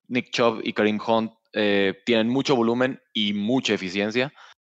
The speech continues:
Eh, y me atrevo a poner en caliente también a Austin Hooper. Austin Hooper, ah, tiene números engañosos si te basas en el partido pasado.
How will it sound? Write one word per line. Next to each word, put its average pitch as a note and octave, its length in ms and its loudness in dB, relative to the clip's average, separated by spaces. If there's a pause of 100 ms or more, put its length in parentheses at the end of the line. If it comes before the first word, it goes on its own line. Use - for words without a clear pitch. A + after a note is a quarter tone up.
(260)
Eh, A2 580 4 (260)
y E3 640 4
me D#3+ 120 2
atrevo D3+ 420 4
a D#3 200 4
poner C#3+ 220 2
en E3+ 80 2
caliente C3+ 280 0
también B2+ 320 0
a C3+ 180 2
Austin B2+ 300 0
Hooper. E3+ 400 -2 (480)
Austin F3 260 0
Hooper, G#3+ 680 2 (120)
ah, F3 560 2
tiene F#3+ 400 4
números G3 400 4
engañosos D#3 640 0
si C3+ 160 -2
te C3+ 100 4
basas C#3 320 2
en C3 80 4
el A#2+ 100 2
partido C3 420 2
pasado. C3+ 460 2